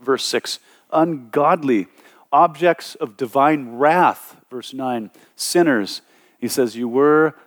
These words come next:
the enemies of God." Any self-worth in that commentary? I don't think so. I don't think so. The scriptures are never in, in, in, intent on building man up, but about being honest about our depravity,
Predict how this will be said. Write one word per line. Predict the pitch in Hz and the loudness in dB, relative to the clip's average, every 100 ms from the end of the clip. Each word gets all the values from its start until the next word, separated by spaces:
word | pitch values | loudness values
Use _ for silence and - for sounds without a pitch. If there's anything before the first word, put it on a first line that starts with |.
| - | -20
the | 107 - | -14 -4
enemies | 139 147 147 143 139 - - | -2 0 2 2 0 -6 -12
of | 107 98 104 | -20 _ -2
God." | 117 107 87 82 85 _ _ _ - | 0 2 0 -8 -18 _ _ _ -8
Any | 123 | -6
self-worth | - - 120 - 123 - | -4 0 -2 -2 -6 -4
in | 110 | -4
that | 113 | -4
commentary? | - 123 123 135 127 - _ _ _ - | -2 -4 -4 -8 -10 -16 _ _ _ -8
I | 113 | -6
don't | 127 | -6
think | 135 113 | -10 -12
so. | - - _ _ _ _ | -12 -12 _ _ _ _
I | 117 | -10
don't | 110 | -10
think | 117 98 | -10 -8
so. | 107 | -8
The | 110 | -6
scriptures | - 180 160 127 | -4 -2 -2 -4
are | 113 | 0
never | 117 131 127 | 0 0 -2
in, | 104 - - - _ - | -4 -8 -20 -20 _ -14
in, | 120 | -14
in, | - 110 | -12 -18
intent | - 113 - 123 - | -18 -10 -2 -2 -2
on | - 110 104 _ _ 101 | -2 -2 -4 _ _ -10
building | 117 131 120 110 | -2 0 0 -4
man | 110 107 98 | -2 -2 0
up, | 98 - - _ _ _ - | -4 -4 -14 _ _ _ -14
but | |
about | 117 117 - | -4 -2 -2
being | 127 143 131 | 0 0 0
honest | - 117 123 - - | -2 -2 -2 -6 -12
about | 117 107 104 98 - | -12 -2 -2 -2 -8
our | 107 90 | -18 -18
depravity, | - 110 98 95 - | -6 -2 -2 -4 -18